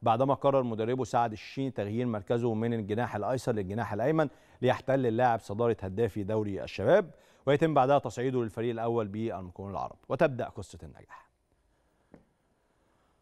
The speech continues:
رفض التناول العشاء بعد مباراة مصر وجنوب أفريقيا في بطولة أفريقيا للشباب بسبب إضاعته الكثير من الفرص السهلة خلال المباراة، ودخل في نوبة بكاء شديدة، وقرر ضياء السيد المدير الفني وقتها تخصيص ساعة كاملة في اليوم الثاني للمباراة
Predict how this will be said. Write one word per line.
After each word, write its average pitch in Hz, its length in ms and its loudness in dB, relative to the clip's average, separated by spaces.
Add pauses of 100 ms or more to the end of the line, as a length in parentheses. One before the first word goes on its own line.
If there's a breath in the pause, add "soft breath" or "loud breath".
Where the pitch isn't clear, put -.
(200)
رفض 165 200 4
التناول 151 380 4
العشاء 147 300 0
بعد 131 260 0
مباراة 127 400 2
مصر 143 300 -2
وجنوب 131 260 -4
أفريقيا 143 380 -4
في 131 180 -6
بطولة 123 360 -6
أفريقيا 139 340 -4
للشباب 131 360 0
بسبب 131 300 0
إضاعته 123 280 2
الكثير 113 380 -6
من 120 140 -4
الفرص 123 380 -4
السهلة 135 400 0
خلال 120 220 -2
المباراة، 117 380 2
ودخل 127 300 -2
في 117 100 -10
نوبة 120 220 -4
بكاء 107 320 -2
شديدة، 147 320 0
وقرر 143 280 2
ضياء 117 200 0
السيد 113 320 0
المدير 107 260 -2
الفني 113 300 -2
وقتها 131 420 2
تخصيص - 580 -6
ساعة 120 200 4
كاملة 120 300 -2
في - 100 -8
اليوم 117 300 -2
الثاني 147 440 -2
للمباراة 113 600 0